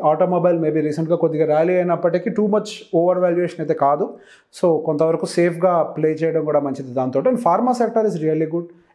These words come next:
And healthcare sector and pharma sector మీద ఎప్పుడు కూడా కొంతవరకు ఫోకస్ పెట్టుకుంటే అదొక స్టేబుల్ ఇన్‌కమ్, ఎటువంటి డిజాస్టర్స్ జరిగినా ఫస్ట్ అవే పైకి లేవడానికి అవకాశం ఉంటుంది కాబట్టి వాటి మీద కూడా కొంతవరకు ఫోకస్ని పెట్టుకోవడానికి మనకు అవకాశం ఉంటుంది. ఇంకొక విషయం చెప్పడం మర్చిపోయా, గోల్డ్. So,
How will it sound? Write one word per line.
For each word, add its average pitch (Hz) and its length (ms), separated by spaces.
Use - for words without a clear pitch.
And 160 160
healthcare 160 400
sector 185 260
and 180 120
pharma 165 300
sector 165 280
మీద 151 120
ఎప్పుడు 165 200
కూడా 165 120
కొంతవరకు 143 320
ఫోకస్ 151 300
పెట్టుకుంటే 151 420
అదొక 160 240
స్టేబుల్ 208 340
ఇన్‌కమ్, 143 240
ఎటువంటి 185 260
డిజాస్టర్స్ 180 420
జరిగినా 175 320
ఫస్ట్ 170 220
అవే 165 180
పైకి 156 240
లేవడానికి 147 340
అవకాశం 139 360
ఉంటుంది 131 280
కాబట్టి 135 300
వాటి 190 220
మీద 208 120
కూడా 202 120
కొంతవరకు 160 340
ఫోకస్ని 160 340
పెట్టుకోవడానికి 139 560
మనకు 131 180
అవకాశం 127 340
ఉంటుంది. 101 240
ఇంకొక 180 320
విషయం 156 220
చెప్పడం 139 260
మర్చిపోయా, 120 280
గోల్డ్. 214 260
So, 180 80